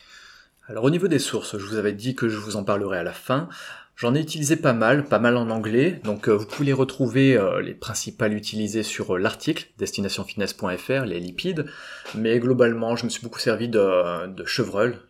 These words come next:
dix-huit cent quinze, et de Pic en deux mille cinq. Et vous trouverez aussi sur, euh, l'article destination fitness point F R sur les lipides,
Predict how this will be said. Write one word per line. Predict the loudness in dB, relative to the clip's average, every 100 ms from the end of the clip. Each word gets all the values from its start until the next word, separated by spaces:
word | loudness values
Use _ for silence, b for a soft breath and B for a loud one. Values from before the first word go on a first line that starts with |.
| -16
dix-huit | -12 -8
cent | -8 -4
quinze, | -2 0 0
et | -2
de | -4
Pic | -4 -6 -4
en | -6
deux |
mille | -6 -8
cinq. | -4 -4 -6 -14 b b -10
Et |
vous | -8
trouverez | -8 4 6
aussi | 6 4
sur, | 0 2 4
euh, | 4
l'article | 2 -2 -8 -6 -8
destination | -8 -8 -4 -4 -6
fitness | -6 -6 -4
point | -4 -4
F | 0 0 0
R |
sur | -2 -4
les | -6
lipides, | -8 -10 -2 0 0